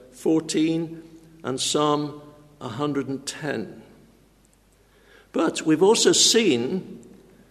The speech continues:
and I'm sure we can all empathise with this, that we might,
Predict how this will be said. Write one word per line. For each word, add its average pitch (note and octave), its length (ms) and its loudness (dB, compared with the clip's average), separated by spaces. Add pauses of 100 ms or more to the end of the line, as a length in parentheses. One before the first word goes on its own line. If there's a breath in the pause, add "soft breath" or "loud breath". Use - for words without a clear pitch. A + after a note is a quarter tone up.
(500 soft breath)
and C3 100 -4
I'm C3 100 0
sure D#3+ 480 6
we D#3 140 2
can D#3 180 -2
all D#3+ 140 6
empathise D#3+ 640 2
with B2 140 0
this, D3+ 220 0
that - 220 0
we D3 120 2
might, F#3 400 0